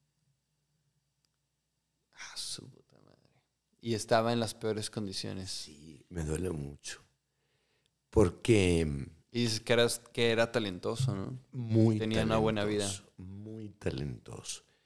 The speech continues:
Speaker 2: Entonces me di cuenta que lo que le había dado de dinero no lo iba a usar ni para el hotel,
Speaker 1: Ni para el
Speaker 2: ni
Speaker 1: baño.
Speaker 2: para el baño,
Speaker 1: Ropa,
Speaker 2: ni
Speaker 1: comida.
Speaker 2: para ropa, ni para nada. O sea,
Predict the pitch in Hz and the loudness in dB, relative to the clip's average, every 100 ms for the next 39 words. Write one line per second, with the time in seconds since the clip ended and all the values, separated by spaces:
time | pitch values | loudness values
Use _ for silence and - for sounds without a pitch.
0 | _ _ _ 110 104 127 117 135 123 - | _ _ _ -2 6 8 8 6 6 4
1 | 120 101 117 - 113 101 - 85 82 80 | 4 4 4 6 6 6 2 0 0 0
2 | 78 73 104 139 135 117 110 95 87 78 | -4 2 4 6 8 8 6 6 2 0
3 | 80 73 90 87 85 85 78 80 71 67 | 0 0 2 2 0 0 4 2 2 -4
4 | - 69 62 - _ _ _ - - - | -4 -4 -6 -14 _ _ _ -20 -20 -16
5 | - - - - 120 120 107 101 - _ | -14 -12 -14 8 12 12 10 4 -4 _
6 | - - 90 92 104 107 117 117 - 120 | -20 -10 -6 -4 0 0 0 -2 -6 -10
7 | 95 104 113 104 98 95 - - 113 117 | 0 4 4 4 2 0 -6 -2 -2 0
8 | 113 98 98 104 98 67 73 95 104 - | -2 0 -2 -2 -4 -4 2 6 6 6
9 | 85 78 71 58 58 - - - - - | -2 -2 -6 -12 -12 -14 -14 -14 -18 -20
10 | _ _ - 78 78 64 - | _ _ -4 -2 0 -2 -8